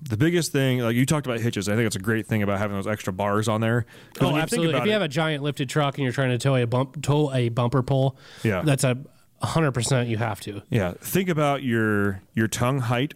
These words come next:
Speaker 1: on your trailer. 'Cause I know some trailers, they will do, like, an axle flip to give you some more height on the, on the tongue. Um, also, if you're, the one that always,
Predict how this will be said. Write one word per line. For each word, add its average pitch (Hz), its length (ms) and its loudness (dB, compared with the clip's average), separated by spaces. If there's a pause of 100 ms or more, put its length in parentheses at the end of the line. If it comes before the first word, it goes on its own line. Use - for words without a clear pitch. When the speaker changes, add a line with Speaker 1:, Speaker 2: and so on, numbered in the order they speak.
Speaker 1:
on 113 160 2
your 127 80 2
trailer. 113 480 0 (500)
'Cause 123 100 2
I 135 40 2
know 170 140 2
some 185 180 -2
trailers, 139 320 0
they 123 140 0
will 120 120 0
do, 120 120 2
like, 110 160 2
an 101 80 -4
axle 110 300 -2
flip 143 340 0
to - 80 -14
give 113 160 0
you 107 60 0
some 110 160 -2
more 107 140 0
height 104 300 -4
on 110 120 -2
the, 95 320 -2 (460)
on 104 120 0
the 98 60 -2
tongue. 107 360 -2 (600)
Um, 92 560 -2 (320)
also, 120 720 2 (120)
if 113 260 -2
you're, 107 500 2 (840)
the 139 140 2
one 170 220 2
that 143 140 0
always, 135 480 0